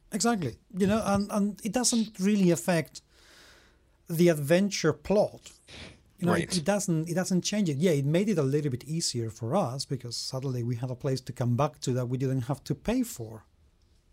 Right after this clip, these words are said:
Speaker 1: You know, we,
Speaker 2: Sure.
Speaker 1: we didn't have to think
Speaker 2: Sure.
Speaker 1: about where we're gonna get the gold coins to get a meal or,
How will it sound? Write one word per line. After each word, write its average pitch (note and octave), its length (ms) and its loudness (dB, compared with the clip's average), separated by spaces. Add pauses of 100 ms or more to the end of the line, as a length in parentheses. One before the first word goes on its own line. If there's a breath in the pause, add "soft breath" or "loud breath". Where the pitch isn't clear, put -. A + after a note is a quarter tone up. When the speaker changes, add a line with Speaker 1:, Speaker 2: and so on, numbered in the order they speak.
(140)
Speaker 1:
You C3+ 100 -2
know, D3 100 4
we, D#3+ 40 6
Speaker 2:
Sure. C3+ 300 4
Speaker 1:
we E3+ 60 0
didn't F#3+ 180 2
have D3+ 100 0
to D3 80 0
think D#3+ 160 0
Speaker 2:
Sure. D3 80 2
Speaker 1:
about C#3+ 180 2
where D#3 160 6
we're C#3+ 160 0
gonna C#3+ 200 -2
get C3+ 200 -2
the C3 60 -6
gold C#3 380 2
coins C3+ 380 0
to C3 80 -6
get C#3 180 0
a C3+ 40 -4
meal D3 300 0
or, C3 260 -2